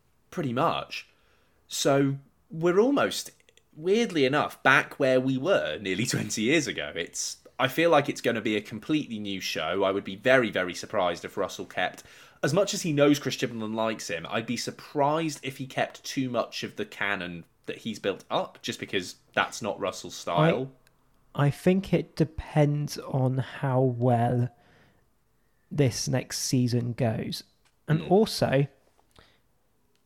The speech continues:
Speaker 2: how much of this has been working for how long behind the scenes.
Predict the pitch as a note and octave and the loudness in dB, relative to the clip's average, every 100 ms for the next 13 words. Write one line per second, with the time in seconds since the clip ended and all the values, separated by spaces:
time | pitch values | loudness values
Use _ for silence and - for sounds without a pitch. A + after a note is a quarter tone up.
0 | - - - E3+ F3 E3 E3 - C3 D3 | -20 -20 -4 4 6 6 2 0 4 4
1 | - - - _ - C#3+ C#3+ C3+ C#3 C3 | 2 -8 -10 _ -4 2 2 4 4 4
2 | - C3+ C3+ - - D3+ C3+ C3 A#2+ A#2+ | 2 -4 -2 -4 0 2 4 2 2 2
3 | B2+ A#2 A#2 - A#2 - - - | 2 2 0 2 0 -2 -10 -18